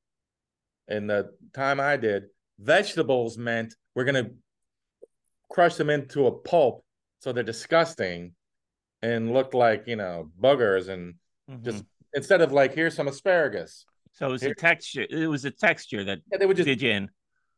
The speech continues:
Speaker 1: blend them into a pulp.
Speaker 2: Uh-huh.
Speaker 1: You know, if you hand me a leaf of spinach right now, I'd be like, "Oh, this is delightful. Thank you, Michael." Uh, but back now, just pulp, just make it, it's like, so yeah, that was a bad start for me with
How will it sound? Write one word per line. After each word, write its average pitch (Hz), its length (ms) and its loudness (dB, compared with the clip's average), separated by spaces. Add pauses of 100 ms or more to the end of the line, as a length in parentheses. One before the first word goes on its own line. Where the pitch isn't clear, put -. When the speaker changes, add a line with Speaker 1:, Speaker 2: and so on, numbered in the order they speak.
(120)
Speaker 1:
blend 202 280 4
them 196 80 0
into 170 240 -2
a 135 140 2
pulp. 202 500 2 (200)
Speaker 2:
Uh-huh. 113 380 -2 (240)
Speaker 1:
You 143 100 -2
know, 127 160 -2 (240)
if 143 120 -10
you 208 80 0
hand 208 220 0
me 190 60 0
a 147 40 2
leaf 185 240 0
of 160 80 -4
spinach 185 580 -4
right 123 160 2
now, 120 140 0
I'd 117 60 -2
be 127 100 0
like, 196 120 -4
"Oh, 220 80 -2
this 123 200 -10
is 110 60 -16
delightful. 135 440 0
Thank 170 260 -6
you, 92 220 -10 (140)
Michael." 78 380 -8 (680)
Uh, 107 160 -2
but 113 160 -2
back 160 180 2
now, 143 140 0
just 110 200 -8 (300)
pulp, 170 440 0
just 127 180 -8
make 143 180 -2
it, 156 140 -8
it's 123 320 -10
like, 123 200 -2 (500)
so 135 280 0
yeah, 131 220 2
that 135 120 2
was 151 120 -2
a 135 60 -6
bad 127 300 2
start 123 320 -2
for 107 80 -16
me 95 180 -8
with 87 180 -10